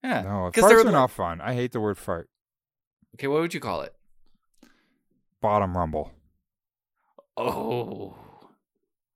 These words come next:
Speaker 1: Now, isn't that, like, a
Speaker 2: Ass
Speaker 1: special event?
Speaker 2: Assquake.
Speaker 1: Uh, isn't that, like, a special event in, like,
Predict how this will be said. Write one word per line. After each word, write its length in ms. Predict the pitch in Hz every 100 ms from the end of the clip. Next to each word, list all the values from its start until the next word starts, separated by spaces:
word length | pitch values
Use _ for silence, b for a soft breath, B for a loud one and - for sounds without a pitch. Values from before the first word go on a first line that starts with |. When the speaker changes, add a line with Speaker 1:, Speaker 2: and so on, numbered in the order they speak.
| _ _ _ _ _ _ _ 117
Speaker 1:
Now, 200 | 127 - - _ _ -
isn't 140 | 127
that, 140 | 175 117
like, 100 | 107
a 40 |
Speaker 2:
Ass 60 | 101
Speaker 1:
special 340 | - 127 139
event? 380 | 123 120 131 - _ _ -
Speaker 2:
Assquake. 500 | 123 117 - - 87 -
Speaker 1:
Uh, 420 | - - - - - _ _ _ _ _ -
isn't 200 | 123 135
that, 120 | 175
like, 140 | 185 131
a 40 |
special 360 | - 131 131 117
event 320 | 110 113 113
in, 220 | 107 101
like, 260 | 95 92